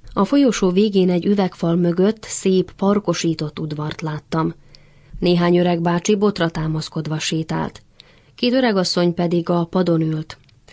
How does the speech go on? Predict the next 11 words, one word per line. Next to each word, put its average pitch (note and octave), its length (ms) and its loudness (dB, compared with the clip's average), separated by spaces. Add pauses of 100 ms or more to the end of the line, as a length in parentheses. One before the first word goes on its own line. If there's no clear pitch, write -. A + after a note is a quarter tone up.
(420)
Úgy C4 160 2
néztek F#3 380 2
ki F3+ 140 -2
a E3+ 60 0
szálloda F3+ 500 0
vendégei, F3 600 2
mintha G3+ 280 2
nyugdíjas G3 560 2
otthon D#3 300 -4
lakói D#3 400 -4
lennének. D#3 640 -4